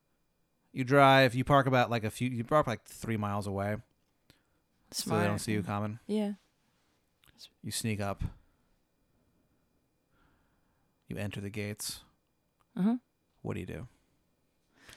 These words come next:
Speaker 1: They tell you
Speaker 2: I
Speaker 1: that there's, in the central building, uh, Tooth Gnasher is on the, uh, first floor in the gift shop.
Speaker 2: It's just in the gift shop?
Speaker 1: Yeah, no one's bought it. It's really expensive.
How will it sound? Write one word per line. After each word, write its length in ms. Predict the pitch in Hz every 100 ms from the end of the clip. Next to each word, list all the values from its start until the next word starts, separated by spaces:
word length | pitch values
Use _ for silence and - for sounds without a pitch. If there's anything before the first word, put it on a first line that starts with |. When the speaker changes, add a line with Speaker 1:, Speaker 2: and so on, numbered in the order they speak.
| -
Speaker 1:
They 100 | 131
tell 200 | 196 196
you 120 | -
Speaker 2:
I 40 |
Speaker 1:
that 240 | 127 127 -
there's, 220 | 127 117
in 120 | 123
the 80 | 123
central 380 | - 143 131 123
building, 480 | 117 117 131 135 135 - - _ _ -
uh, 520 | 104 101 98 98 95 95
Tooth 200 | - 110
Gnasher 420 | 113 110 - 104
is 160 | 101 101
on 400 | 98 104 101 95
the, 580 | 104 101 98 98 95 - _ _ - _ _ _ _ _ -
uh, 300 | 101 98 92
first 340 | - 135 120
floor 260 | - 127 117
in 60 |
the 60 | 107
gift 220 | 101 113
shop. 320 | - 120 123 160 _ _ _ _ -
Speaker 2:
It's 160 | 185
just 160 | 202 185
in 100 | 185
the 60 | 170
gift 200 | 170 -
shop? 240 | 226 233
Speaker 1:
Yeah, 240 | 101 90 113
no 120 | 123
one's 160 | 123 107
bought 200 | 113 110
it. 40 |
It's 100 | 107
really 140 | 110
expensive. 340 | 104 - 185